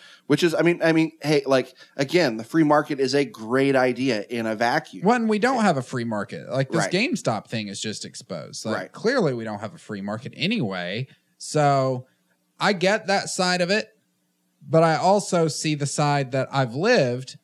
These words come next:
Speaker 2: of, you know, I remember very distinctly, 'cause I just entered the workforce. So when it went from five twenty-five an hour to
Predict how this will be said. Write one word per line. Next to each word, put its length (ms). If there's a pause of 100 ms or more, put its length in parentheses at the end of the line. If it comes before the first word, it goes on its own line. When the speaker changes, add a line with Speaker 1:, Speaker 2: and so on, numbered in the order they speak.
(180)
Speaker 2:
of, 540 (320)
you 160
know, 260
I 340 (260)
remember 640
very 240
distinctly, 540
'cause 160
I 120
just 360
entered 240
the 60
workforce. 580
So 80
when 160
it 40
went 220
from 140
five 260
twenty-five 480
an 80
hour 400 (460)
to 520